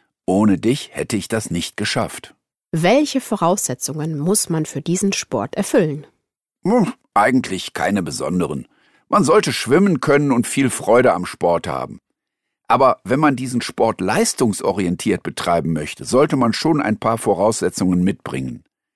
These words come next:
Speaker 1: Am wichtigsten ist sicher die körperliche Fitness. Nicht weniger bedeutsam ist die mentale Stärke,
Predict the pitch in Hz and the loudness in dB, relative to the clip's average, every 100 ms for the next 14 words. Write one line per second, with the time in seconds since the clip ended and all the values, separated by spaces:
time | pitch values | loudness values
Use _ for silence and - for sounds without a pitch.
0 | _ _ - 131 190 - 175 - 156 127 | _ _ 0 2 2 -2 -6 -6 -4 -4
1 | - 131 135 110 107 - 160 123 104 101 | -4 -2 -2 0 0 2 2 2 -2 -2
2 | 95 - 120 - 58 - - _ _ _ | -6 -2 -4 -4 -6 -8 -10 _ _ _
3 | _ 120 117 - 135 175 123 110 95 98 | _ 0 0 0 2 4 2 2 2 4
4 | 101 - 123 113 - 113 107 107 - 151 | 2 2 0 0 -2 0 2 2 0 0
5 | 156 101 - 80 78 78 - | 0 -2 -4 -2 -2 -4 -8